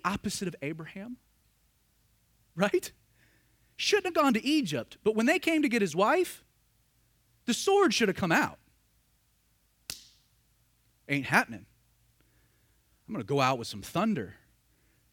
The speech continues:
You ain't messing with my wife, my bride. She's my responsibility to protect and to cherish.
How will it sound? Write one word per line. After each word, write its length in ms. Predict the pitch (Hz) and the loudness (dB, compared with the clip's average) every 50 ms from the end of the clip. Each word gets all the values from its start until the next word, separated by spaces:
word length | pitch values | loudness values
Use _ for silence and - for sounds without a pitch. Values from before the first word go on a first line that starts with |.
| _ _ _ _ _ _ _ | _ _ _ _ _ _ _
You 100 | - 131 | -4 -2
ain't 120 | 196 247 | -2 0
messing 260 | 202 208 233 - - 196 | 0 0 0 0 -2 -2
with 120 | 156 127 | -2 0
my 180 | 131 139 185 226 | 0 0 2 2
wife, 500 | 185 113 90 92 101 - - - - _ | 0 -2 -6 -8 -14 -18 -20 -20 -20 _
my 280 | - 117 131 160 220 226 | -4 -2 2 2 2 2
bride. 400 | 143 135 110 95 87 85 101 - | 0 -4 -8 -8 -10 -12 -12 -8
She's 320 | - - - 233 226 165 | -6 -2 0 0 0 0
my 360 | 151 175 165 175 185 214 233 226 | 0 0 2 4 6 6 6 6
responsibility 960 | 190 170 151 143 - - 165 156 151 147 - 139 123 131 127 123 120 117 113 | 4 2 -2 -4 -4 -4 -4 -4 -4 -4 -6 -10 -8 -6 -6 -6 -6 -8 -10
to 140 | 104 - 113 | -14 -16 -20
protect 460 | _ - 107 - - 120 104 98 - | _ -20 -16 -8 -8 -8 -8 -8 -12
and 80 | 101 90 | -20 -20
to 80 | - _ | -20 _
cherish. 640 | - - - 104 87 82 82 - - - - - | -16 -14 -12 -12 -14 -16 -20 -20 -20 -20 -20 -20